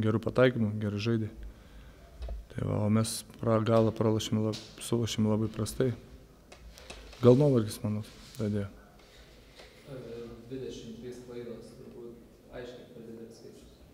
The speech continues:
Speaker 1: Tai aišku, mes prieš varžybas išsikėlėm savo uždavinius, kad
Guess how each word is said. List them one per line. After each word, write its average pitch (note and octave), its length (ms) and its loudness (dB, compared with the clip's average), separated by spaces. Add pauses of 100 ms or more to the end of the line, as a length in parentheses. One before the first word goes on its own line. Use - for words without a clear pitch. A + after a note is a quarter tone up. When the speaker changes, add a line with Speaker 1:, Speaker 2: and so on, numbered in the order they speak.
(440)
Speaker 1:
Tai C#3+ 160 4
aišku, - 400 2
mes A2+ 160 6
prieš A#2 200 2
varžybas A2+ 440 4
išsikėlėm A2 520 4
savo A2 300 2 (220)
uždavinius, A2 440 4
kad A2+ 160 2